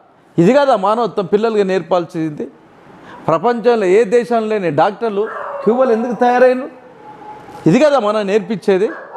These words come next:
ఇది కదా మనం నేర్పించేది. పతాంజలి గురువులారా, ఇదా మనం నేర్పించేది? యోగులారా, ఋషులారా, సన్యాసులారా, సాధులారా,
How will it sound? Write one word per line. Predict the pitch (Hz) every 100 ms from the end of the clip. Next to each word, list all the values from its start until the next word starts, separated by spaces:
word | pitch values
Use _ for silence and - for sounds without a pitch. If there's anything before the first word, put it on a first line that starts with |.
| - - - - -
ఇది | 156 247
కదా | 269 277
మనం | 277 285 269
నేర్పించేది. | 262 247 226 233 214
పతాంజలి | 190 202 226 269 269 269
గురువులారా, | 240 269 277 285 285 269 190 - - - - - - - - - - - - - - - - -
ఇదా | 165 254
మనం | 254 262 240
నేర్పించేది? | 220 247 233 185 226 120 - _ _ _ _ _ - -
యోగులారా, | 180 254 285 285 269 170 - - - - - - - -
ఋషులారా, | 170 180 254 285 285 254 - - - _ _ _ _ _
సన్యాసులారా, | - 208 220 269 247 254 254 240 202
సాధులారా, | - 208 233 233 220 190 160